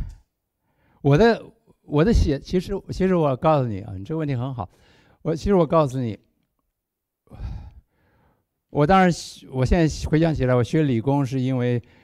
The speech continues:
呃，社会的压力跟家庭的要求，那么我就努力地做到这一点。后来呢，我觉得我不能，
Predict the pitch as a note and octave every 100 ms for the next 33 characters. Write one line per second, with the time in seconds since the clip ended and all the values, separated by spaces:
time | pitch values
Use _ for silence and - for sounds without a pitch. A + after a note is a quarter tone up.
0 | _ _ A#2 G#2+ F#3 C#3+ C#3 A#2+ A2 A2
1 | G2+ G2+ G2 G2+ B2 C3+ C3 G#2+ G#2+ C#3
2 | C3+ - G#2 A2 A2 A#2 - F#2+ - _
3 | _ _ _ - A#2 A2 G#2+ G#2+ G2+ G2+
4 | G2+ G2+ A#2 A2 G#2 G2 - _ _ _
5 | _ - A2 A2 C3 A2+ G#2 F2 - B2+
6 | A2 G#2+ G2+ F#2+ F#2 - F#2 A#2 _ _
7 | _ _ _ _ _ _ C#3+ B2 A2+ B2
8 | A#2+ G#2+ G#2 G2+ - A#2 A#2+ G#2 - A#2+
9 | A2